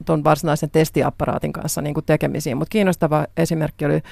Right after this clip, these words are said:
ö, Inari Niemen ohjaus Joulumaa, joka tuli nyt viime jouluna elokuvateatterissa, draamakomedia, jossa oli niinkin radikaalia, että siinä keskust-, ö,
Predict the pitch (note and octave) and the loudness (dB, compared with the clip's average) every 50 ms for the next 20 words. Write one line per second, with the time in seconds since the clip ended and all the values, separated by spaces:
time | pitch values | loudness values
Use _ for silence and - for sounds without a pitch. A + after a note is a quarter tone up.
0 | - - - - - - - - - - - D#3+ D#3+ - - F#3 F3 D#3+ E3 E3 | -16 -18 -18 -18 -18 -20 -20 -16 -6 0 4 4 4 6 6 4 4 6 4 4
1 | E3+ E3 D#3+ D3+ C#3+ C3+ C3+ D#3 D#3 D#3 D#3 D3 D3+ - F3 F3+ E3+ D#3+ D3 C3+ | 4 4 4 4 2 2 2 2 2 4 4 2 2 2 2 4 6 6 6 4
2 | C3 C3+ D#3 D#3 F3+ E3+ - - - - D3+ - C#3+ C#3 C#3+ D3 D3 D3+ C#3+ C#3 | 2 2 0 0 -2 -2 -6 -6 -6 -4 -2 -2 -2 -2 -2 -4 -4 -4 -2 -2
3 | C#3 D3 C#3+ C3+ C3+ C3+ C#3 C#3+ D3 D3+ C#3+ C#3+ D3 - C#3+ D3 - - - - | -2 -2 -2 0 0 0 0 0 -2 -2 0 0 -2 -2 -2 -6 -6 -6 -8 -8
4 | - - - D#3+ - - - - - - E3 D#3+ D3 C3+ C#3 C#3+ C#3+ D3 D3 D3 | -8 -8 -8 -6 -6 -6 -8 -10 -6 -2 0 0 0 0 0 -2 -2 -2 -2 -2
5 | C#3 C3+ - - E3 - C3+ - - D3 D3 C#3 C#3 - - - - - - - | -2 -2 -2 -2 -4 -4 -4 -4 -2 -2 0 0 -2 -2 -4 -10 -12 -10 -12 -8
6 | - E3+ D#3+ C#3+ - D3+ C#3+ C#3 C#3 - - C3+ C3 C3+ A#2+ A2 A#2+ - - D3 | -2 -2 -2 -2 0 -2 0 -2 0 0 0 0 0 0 0 -2 -4 -4 -6 -6
7 | D3+ C3 - - - C3 - - D#3 - - - D3 | -6 -6 -6 -4 -4 -4 -4 -4 -6 -8 -6 -8 -8